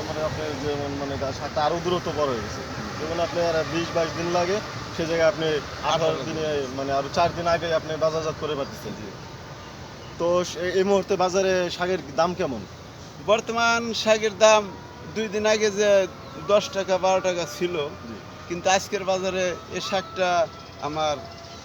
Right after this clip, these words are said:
Speaker 2: নয় টাকা আট টাকা যাবে।
Speaker 1: ও আচ্ছা।
Speaker 2: এটা নিশ্চিত।
Speaker 1: দাম একটু মানে হালকা পড়ে গেছে
Speaker 2: হালকা
Speaker 1: আর কি
Speaker 2: একটু
Speaker 1: আপনার।
Speaker 2: পড়ছে।
Speaker 1: বুঝছি, কারণ বৃষ্টি হইতেছে ইদানিং, সব রকমের সবজি দ্রুত ফলাইতেছে,
Speaker 2: ফলাইতেছে।
Speaker 1: কাজে বাজারজাত করে পাচ্ছে সবাই, ওই হিসেবে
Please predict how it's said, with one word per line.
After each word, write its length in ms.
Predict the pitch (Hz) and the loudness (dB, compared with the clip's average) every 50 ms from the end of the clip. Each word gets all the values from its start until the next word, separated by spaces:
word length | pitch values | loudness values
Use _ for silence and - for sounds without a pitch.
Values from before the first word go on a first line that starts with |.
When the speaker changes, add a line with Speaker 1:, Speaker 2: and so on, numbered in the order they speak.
| - - - - - 147 151 | -16 -16 -16 -14 -10 -4 0
Speaker 2:
নয় 180 | 175 180 180 175 170 | 0 0 2 0 0
টাকা 160 | 165 160 160 156 151 | -2 0 0 0 0
আট 60 | - - | 0 -2
টাকা 200 | 143 139 117 123 123 113 | -4 -4 -2 -4 -4 -4
যাবে। 200 | 113 107 101 95 95 - | -4 -6 -6 -6 -10 -10
Speaker 1:
ও 20 | 110 107 107 | -8 -8 -8
আচ্ছা। 160 | 107 - 104 | -8 -6 -6
Speaker 2:
এটা 120 | 113 143 143 160 | -4 -4 -2 0
নিশ্চিত। 320 | 185 196 - - - 135 117 - - - - - - | 0 -2 -2 -4 -4 -4 -4 -4 -4 -4 -4 -4 -2
Speaker 1:
দাম 120 | 147 147 160 165 | -2 -2 -2 -4
একটু 140 | 160 - 175 180 180 180 165 | -6 -6 -4 -4 -4 -4 -6
মানে 140 | 160 160 160 151 151 | -6 -6 -6 -4 -6
হালকা 200 | 147 143 - 156 151 - | -6 -4 -6 -6 -6 -6
পড়ে 180 | 165 165 156 156 | -6 -6 -4 -2
গেছে 120 | 135 123 139 | -2 2 2
Speaker 2:
হালকা 200 | 151 165 165 170 | 2 2 2 0
Speaker 1:
আর 60 | 151 | -2
কি 40 | 110 | -2
Speaker 2:
একটু 140 | 101 - - | -4 -8 -10
Speaker 1:
আপনার। 100 | 98 92 | -10 -10
Speaker 2:
পড়ছে। 260 | 113 101 - - - - - - - - - | -10 -12 -12 -14 -16 -16 -16 -16 -16 -14 -12
Speaker 1:
বুঝছি, 260 | 117 117 104 - 113 101 92 - | -12 -12 -10 -10 -10 -12 -12 -10
কারণ 140 | 151 135 135 135 131 | -8 -8 -6 -6 -8
বৃষ্টি 220 | 147 - - 165 160 147 | -10 -10 -10 -8 -6 -4
হইতেছে 300 | 139 123 - 139 123 143 139 | -4 -4 -6 -10 -10 -10 -8
ইদানিং, 240 | 127 131 131 131 135 131 - | -8 -6 -6 -6 -8 -8 -8
সব 100 | 147 127 123 131 | -8 -8 -6 -8
রকমের 260 | 131 135 131 131 127 - | -8 -6 -6 -6 -6 -6
সবজি 220 | 147 127 113 123 117 123 | -6 -8 -6 -8 -8 -6
দ্রুত 200 | 143 147 139 143 147 135 131 - | -6 -6 -4 -4 -4 -6 -4 -2
ফলাইতেছে, 440 | 147 135 135 135 113 113 110 127 135 147 113 | -2 -2 -2 -2 -4 -8 -10 -8 -8 -8 -8
Speaker 2:
ফলাইতেছে। 340 | 123 127 127 120 107 - 120 | -8 -8 -8 -8 -8 -4 -2
Speaker 1:
কাজে 200 | 127 127 120 131 131 127 139 | -2 -2 0 0 2 2 2
বাজারজাত 300 | 143 151 156 156 151 147 - | 2 2 0 -2 -2 -2 -4
করে 120 | 156 151 139 | -4 -4 -2
পাচ্ছে 180 | 135 - 135 131 - 143 | -4 -4 -4 -6 -6 -2
সবাই, 180 | 139 127 135 165 - - - - - - - 135 | 0 0 0 0 -2 -8 -14 -16 -14 -6 -2 0
ওই 80 | 143 143 | 0 0
হিসেবে 200 | - 160 151 147 | 0 0 0 0